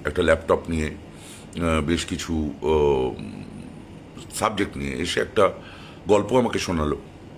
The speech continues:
সে গল্পটায়, আহ, বলল যে, "দাদা, তোমাকে এটা কাজ করতে হবে, করতে হবে।" তারপরে আমি বললাম যে, "ঠিক আছে ভাই, আমার যেটা remuneration per day remuneration সেটা বললাম।" তো ও বলল যে, "হ্যাঁ, ঠিক আছে, তাহলে এটা হবে।" আমি তখন চিনতাম না। তো আমার দেখে না ওকে,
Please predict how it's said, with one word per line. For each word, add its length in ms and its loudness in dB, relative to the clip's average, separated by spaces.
সে 140 2
গল্পটায়, 600 6
আহ, 440 4
বলল 240 4
যে, 80 -2
"দাদা, 220 6
তোমাকে 340 -2
এটা 100 2
কাজ 240 -2
করতে 280 -2
হবে, 120 4
করতে 320 -4
হবে।" 200 -4
তারপরে 360 2
আমি 140 0
বললাম 200 -2
যে, 160 -6
"ঠিক 140 -2
আছে 120 0
ভাই, 200 -2
আমার 220 0
যেটা 220 -4
remuneration 460 -2
per 60 4
day 100 0
remuneration 460 4
সেটা 200 -2
বললাম।" 400 0
তো 80 0
ও 40 2
বলল 220 -4
যে, 120 -4
"হ্যাঁ, 220 0
ঠিক 160 -10
আছে, 160 -8
তাহলে 200 -4
এটা 200 2
হবে।" 300 0
আমি 160 -4
তখন 240 -2
চিনতাম 400 0
না। 160 -4
তো 80 0
আমার 260 4
দেখে 260 -2
না 100 0
ওকে, 320 0